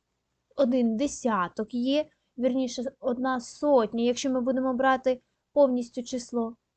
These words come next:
Дванадцять відняти п'ять —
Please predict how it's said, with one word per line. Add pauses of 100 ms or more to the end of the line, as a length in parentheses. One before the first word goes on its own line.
(440)
Дванадцять
відняти
п'ять —